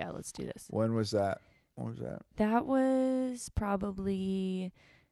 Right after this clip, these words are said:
Speaker 1: September.
Speaker 2: Okay, so my, my take is basically from the information you've given me so far.
Speaker 1: Okay.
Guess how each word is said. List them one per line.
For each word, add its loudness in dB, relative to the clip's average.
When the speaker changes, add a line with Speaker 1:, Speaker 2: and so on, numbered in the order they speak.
Speaker 1:
September. 0
Speaker 2:
Okay, 6
so 4
my, 2
my 2
take 2
is 0
basically 2
from -2
the 0
information 0
you've 0
given 0
me 0
so -2
far. 0
Speaker 1:
Okay. -6